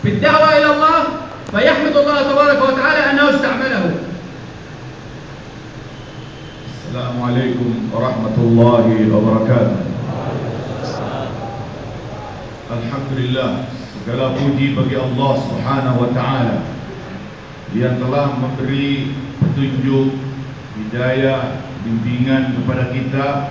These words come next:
Speaker 2: sehingga kita menjadi orang yang beriman, orang yang taat, orang yang beragama,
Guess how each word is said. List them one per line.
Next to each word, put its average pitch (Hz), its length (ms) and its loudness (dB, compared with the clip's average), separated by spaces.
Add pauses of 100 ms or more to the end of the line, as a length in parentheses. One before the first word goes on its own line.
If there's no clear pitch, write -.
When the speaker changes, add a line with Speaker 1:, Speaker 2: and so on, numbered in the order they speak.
(880)
Speaker 2:
sehingga 117 260 -4
kita 127 240 -2
menjadi 123 400 -2
orang 135 320 0
yang 131 160 0
beriman, 135 640 0 (960)
orang 117 240 -4
yang 120 240 -2 (240)
taat, 135 560 -2 (880)
orang 117 240 -6
yang 131 160 -2
beragama, 131 800 -2